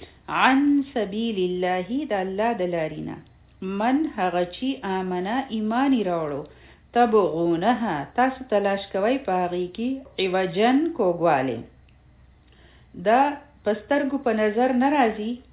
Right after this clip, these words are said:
داسې کوږوالی، لیکن په عقل باندې بنده ته پته لګي. وانتم، حالانکه تاسو، شهدا،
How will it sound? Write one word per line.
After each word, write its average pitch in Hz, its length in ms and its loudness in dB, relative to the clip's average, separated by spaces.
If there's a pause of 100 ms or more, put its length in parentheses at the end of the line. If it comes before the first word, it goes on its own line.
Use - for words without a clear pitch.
(440)
داسې 190 360 0
کوږوالی، 170 800 0
لیکن 226 460 0
په 262 140 -2
عقل 233 360 0
باندې 190 440 -2 (120)
بنده 190 420 -4
ته 196 140 -4
پته 196 320 -4
لګي. 151 360 -6 (440)
وانتم، 247 920 0 (100)
حالانکه 226 720 0
تاسو، 185 580 -2
شهدا، 180 880 0